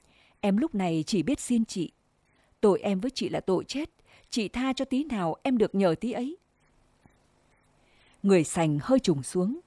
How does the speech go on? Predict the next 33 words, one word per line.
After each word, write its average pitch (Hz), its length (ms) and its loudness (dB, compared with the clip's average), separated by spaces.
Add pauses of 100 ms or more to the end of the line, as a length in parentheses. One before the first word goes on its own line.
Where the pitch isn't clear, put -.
(180)
Hớn 220 240 4
cũng 285 180 0
vậy. 185 240 -2 (540)
Đôi 202 160 6
tay 202 240 -6
cô 202 240 0 (100)
tuột 180 220 2
từ 175 100 -2
cơ 277 240 -2
thể 190 160 -4
Sành 156 280 -6
xuống 190 340 -4 (180)
như 233 140 2
người 165 260 0
yếu 208 260 -2
leo 247 200 -2
cây, 240 320 -2 (280)
không 294 260 -4
sao 285 240 -6
leo 285 180 0
nổi, 180 260 2 (340)
đành 175 240 0
phải 151 140 -10
buông 214 200 -8
xuôi. 240 300 -6 (800)
Hớn 208 340 0
quỳ 180 220 4
trước - 200 -8
mặt 170 180 -6
Sành 151 260 -8 (160)
vái 196 160 -2
lia 233 200 -2
lịa. 170 200 -4